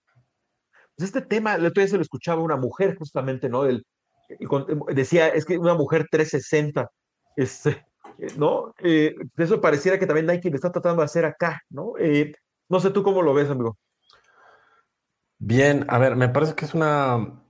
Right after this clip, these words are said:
Speaker 2: una campaña, eh, interesante para que hablemos un poco también del, del fenómeno, mm, del ocho de marzo, ¿no? El Día Internacional de la Mujer y que, y que pasan tantas cosas, y me acuerdo que no es la primera vez que, que tocamos el tema en este programa.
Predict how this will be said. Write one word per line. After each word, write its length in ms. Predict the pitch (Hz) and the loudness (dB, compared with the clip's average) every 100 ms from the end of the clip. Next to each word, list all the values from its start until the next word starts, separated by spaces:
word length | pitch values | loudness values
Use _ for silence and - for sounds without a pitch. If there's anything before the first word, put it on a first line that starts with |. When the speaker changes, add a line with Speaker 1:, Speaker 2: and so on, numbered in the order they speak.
| _ | _
Speaker 2:
una 200 | 120 131 | -4 -2
campaña, 680 | 131 110 110 113 120 123 117 - | 0 -2 0 0 0 0 0 -2
eh, 420 | 95 90 90 82 95 | -2 0 -2 -4 -4
interesante 600 | 92 98 95 120 110 120 | -2 0 0 -2 -2 -2
para 200 | 120 95 | -2 -2
que 100 | 92 | -2
hablemos 300 | 98 120 120 | -2 -2 -4
un 80 | 110 | -8
poco 320 | 113 120 113 | -2 -2 -2
también 320 | 95 95 107 | -2 0 0
del, 320 | 107 92 67 | 0 -2 -4
del 160 | 82 82 | -6 -4
fenómeno, 640 | 98 92 110 110 101 90 85 | -4 -2 -2 -2 -2 -2 -4
mm, 760 | 80 78 78 78 80 80 71 - 85 | -6 -8 -10 -10 -12 -14 -18 -20 -8
del 200 | 85 95 | -4 -4
ocho 200 | - 90 | -4 -4
de 40 | |
marzo, 340 | 90 90 - | -2 -4 -8
¿no? 160 | 78 120 | -10 -6
El 80 | 117 | -4
Día 100 | 101 | -6
Internacional 480 | 98 87 87 92 90 | -8 -14 -10 -6 -6
de 60 | |
la 40 | 85 | -6
Mujer 300 | 78 - 92 | -6 -4 -4
y 60 | - | -4
que, 220 | - 64 | -8 -8
y 40 | |
que 100 | - | -14
pasan 260 | 85 87 95 | -12 -10 -8
tantas 300 | 92 85 - | -8 -10 -10
cosas, 420 | - 87 - 82 | -6 -6 -8 -10
y 60 | 87 | -10
me 80 | 78 | -8
acuerdo 200 | - 87 | -10 -10
que 100 | 87 | -6
no 100 | 92 | -4
es 40 | |
la 100 | 92 | -4
primera 300 | - 82 85 | -6 -6 -4
vez 180 | 85 82 | -4 -6
que, 300 | - - - | -10 -12 -14
que 100 | - | -18
tocamos 420 | 78 - 90 92 85 | -12 -4 -2 -2 -6
el 120 | 73 | -4
tema 240 | 87 85 | -2 -2
en 80 | 82 | -2
este 180 | 78 - | -4 -6
programa. 340 | - 87 85 | -2 0 -2